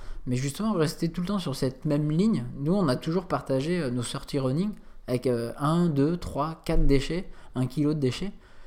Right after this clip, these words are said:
et on est resté tout le temps là-dessus. Donc, euh, si je peux donner un conseil, euh,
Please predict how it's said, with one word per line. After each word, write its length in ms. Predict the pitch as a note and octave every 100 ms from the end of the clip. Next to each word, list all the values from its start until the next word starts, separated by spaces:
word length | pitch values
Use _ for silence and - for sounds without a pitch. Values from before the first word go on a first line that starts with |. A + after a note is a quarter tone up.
| - -
et 60 |
on 140 | C3 C#3
est 80 | C#3+
resté 320 | D3 D3 F3+
tout 120 | -
le 60 | -
temps 120 | G#3
là-dessus. 320 | G3+ F3+ F#3 - -
Donc, 220 | C3 B2
euh, 300 | B2 A#2+ A#2+ A#2+ - - - - - -
si 180 | - D#3
je 100 | D#3
peux 140 | D#3+
donner 180 | D#3 D#3
un 120 | D3+
conseil, 440 | C#3+ C#3+ D#3+ A3+
euh, 80 | E3+